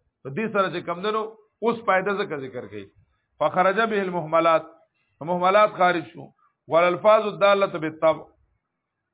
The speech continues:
او هغه الفاظ چې دلالت کوي په طبع باندې، بغیر د وضع نه. بغیر د چا نه؟ لکه سورة النفل چې کم دی نو، نه الفاظ. الفاظ.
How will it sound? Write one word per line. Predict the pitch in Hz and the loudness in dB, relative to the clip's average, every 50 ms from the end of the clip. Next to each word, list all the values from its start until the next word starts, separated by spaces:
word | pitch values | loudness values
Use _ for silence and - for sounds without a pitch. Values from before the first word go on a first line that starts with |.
| _ _ _ _ _ _ _ _ _ _ - | _ _ _ _ _ _ _ _ _ _ 0
او | 160 180 | 2 4
هغه | 202 220 233 233 208 202 | 4 4 4 4 4 2
الفاظ | 196 185 147 165 208 208 214 - | 0 0 2 2 4 4 4 2
چې | - 190 156 | -2 -4 -2
دلالت | 175 170 170 170 175 185 202 196 - | 0 2 4 4 4 2 0 0 -2
کوي | - 196 | -10 -10
په | 180 151 156 | -8 -8 -6
طبع | - - 202 196 175 151 160 | -2 0 0 2 2 2 2
باندې، | 151 147 147 143 143 131 127 117 110 | 2 4 2 0 0 -4 -12 -10 -4
بغیر | 117 156 160 156 214 214 202 | -2 -2 0 0 -2 -2 -2
د | 165 | -2
وضع | 175 165 156 147 131 120 127 123 | -2 -2 -2 -2 -4 -6 -8 -10
نه. | 110 104 92 - _ _ _ _ _ - | -10 -16 -18 -20 _ _ _ _ _ -10
بغیر | 139 135 160 165 160 | -10 -8 -8 -10 -12
د | 170 156 | -12 -14
چا | 165 165 | -14 -14
نه؟ | 170 165 - _ _ _ _ _ _ _ _ _ - 151 | -14 -16 -18 _ _ _ _ _ _ _ _ _ -4 -2
لکه | 165 175 180 185 180 185 | -2 0 2 0 0 2
سورة | - 240 240 240 226 220 226 214 | 2 4 6 6 6 4 4 0
النفل | 208 202 208 226 226 190 226 220 | -2 0 2 0 2 2 0 -2
چې | 214 - 202 196 - | -2 -4 -4 -2 -2
کم | 185 180 185 | -2 -2 -2
دی | 202 208 | -4 -2
نو، | 214 214 208 - - _ _ - | -2 -2 -4 -6 -10 _ _ -8
نه | 151 165 170 170 170 | -6 -4 -4 -2 -2
الفاظ. | 170 165 160 - 202 190 175 139 123 101 - - _ _ _ _ _ _ _ - 165 | -2 -2 0 2 2 2 2 2 -2 -8 -12 -16 _ _ _ _ _ _ _ -4 -2
الفاظ. | 170 175 175 175 226 226 220 190 | -2 -2 0 2 4 6 6 4